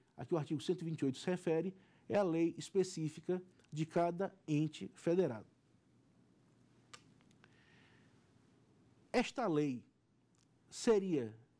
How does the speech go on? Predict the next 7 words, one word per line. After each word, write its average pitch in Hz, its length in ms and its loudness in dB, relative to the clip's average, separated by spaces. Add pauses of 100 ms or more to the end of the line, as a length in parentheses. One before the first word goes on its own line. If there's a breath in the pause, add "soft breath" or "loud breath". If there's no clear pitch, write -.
(580)
lei 160 140 6
ordinária 233 580 0
ou 226 140 4
lei 214 120 4
complementar? 180 800 -4 (1700 soft breath)
Em 196 100 4
regra, 160 500 2